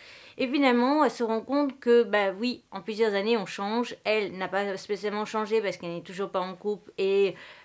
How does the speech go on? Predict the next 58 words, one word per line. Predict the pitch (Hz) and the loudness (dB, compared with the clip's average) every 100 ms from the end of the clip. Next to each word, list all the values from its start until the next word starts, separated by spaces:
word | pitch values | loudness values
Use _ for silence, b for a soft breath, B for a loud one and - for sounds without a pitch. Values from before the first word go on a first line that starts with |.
| - | -6
bah | 170 | -2
voilà, | 180 196 | 2 2
en | 190 | 2
fait, | 180 - | -2 -4
elle | 180 | -4
était, | 170 185 175 | -4 -4 -6
c'était | - - | -8 -4
la | 185 175 | -2 0
seule | 196 202 | 0 0
à | |
être, | 170 170 - | 0 -4 -12
au | |
final, | - 185 190 | -12 -6 -6
disponible. | 170 170 190 196 277 208 | -4 -8 -6 -2 0 0
Elle | |
s'est | 180 | -2
retrouvée | 170 - 175 | -6 -6 -6
toute | 165 160 | -6 -6
seule. | - 240 b b b b _ | -4 -4 b b b b _
Et | 311 320 | -4 0
finalement, | 320 277 269 302 320 - | 2 4 4 4 0 -2
en | 247 | -2
rentrant, | 247 254 247 - 262 277 285 | 0 0 -2 -2 0 0 -2
elle | - 220 | 0 0
va | 190 226 233 220 | 2 4 4 2
retrouver | 202 214 - 214 | -2 -6 -4 -2
Rilakuma | 226 208 208 214 196 214 226 - | 0 0 -2 -4 -2 -2 0 2
et | |
les | 254 180 | 2 2
autres. | 196 220 B B B - | 0 -2 B B B 2
Et | 269 | 6
elle | 240 | 6
va | 202 | 4
se | 175 | 2
dire | 190 220 | 0 0
que | 190 | -4
finalement, | - 190 175 202 | -8 -6 -4 -6
c'était | - 165 | -8 -8
pas | 180 - 214 | -6 0 0
si | - 202 | 0 -6
mal | 190 185 220 | 2 2 2
de | 185 | -4
ne | 185 175 | -6 -2
pas | 196 | 0
avoir | 208 196 | 2 0
fait | 202 | -2
le | 175 | -6
pique-nique | 175 - 233 233 | -10 -4 -4 -4
parce | 175 | -10
qu'elle | - 185 | -4 -4
a | |
pu | 175 226 | -4 -8
passer | 220 196 - | -2 -2 -2
un | 208 | -4
bon | 175 190 | -2 0
moment | 233 196 202 226 _ | 0 -2 -4 -6 _
avec | 277 247 175 185 | 0 0 -2 -2
eux. | 208 | -4